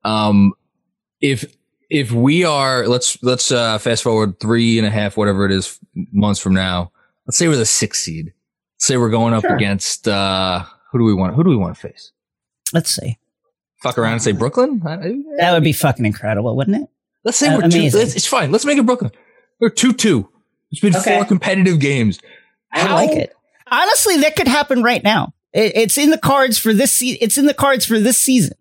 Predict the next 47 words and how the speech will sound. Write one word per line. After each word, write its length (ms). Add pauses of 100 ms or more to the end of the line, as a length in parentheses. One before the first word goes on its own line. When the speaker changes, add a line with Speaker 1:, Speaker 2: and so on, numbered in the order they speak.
Speaker 1:
But 140
that's 140
Speaker 2:
But 80
Speaker 1:
what 60
Speaker 2:
let's 160
Speaker 1:
I'm 80
Speaker 2:
get 140
Speaker 1:
saying. 380
Speaker 2:
yeah, 240
yeah. 180 (400)
Speaker 1:
The, 180 (120)
the, 240
the 160
Knick 260
fan, 640 (100)
like, 320 (280)
we 180
have 160
the 80
best 240
fan 220
base 240
in 80
sports. 180
It's 80
the 80
biggest 320
fan 160
base 160
in 60
sports. 280
It's 60
the 80
most, 220
it's 100
Speaker 2:
It's 120
a 40
Speaker 1:
the 60
most 140
Speaker 2:
huge, 60
Speaker 1:
well, 200
Speaker 2:
huge 140
Speaker 1:
you 40
know, 160
Speaker 2:
fan 80
base. 80
Speaker 1:
like, 220